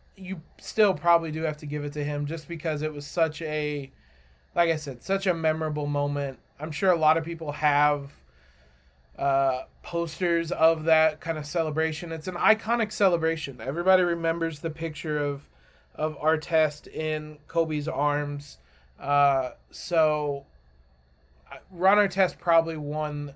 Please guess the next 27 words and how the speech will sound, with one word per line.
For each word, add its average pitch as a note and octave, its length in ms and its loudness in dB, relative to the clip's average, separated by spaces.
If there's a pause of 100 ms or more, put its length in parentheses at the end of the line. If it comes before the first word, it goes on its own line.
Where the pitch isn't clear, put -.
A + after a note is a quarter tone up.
(120)
this D3 320 -6
game. D3 540 -4 (540)
Uh, C#3 420 0 (1080)
I'm F3+ 120 0
not G#3+ 340 6
really F3+ 280 4
sure F3 220 -2
who D3+ 180 -2
else F#3+ 220 0
you F#3 60 -8
could E3 160 -8
make D#3 220 -4
an D3+ 100 -4
argument D3+ 520 -4
for. D#3 560 -4 (500)
Maybe F3+ 300 0
Steve F#3 360 -4
Nash. E3+ 400 2
He F3+ 100 -6
was E3+ 240 -4
terrific D#3+ 600 0
in D3+ 140 -4
this D#3 240 -4
one. E3 180 -2
He E3 180 -4
finished D#3+ 440 -6
with, D3+ 420 -2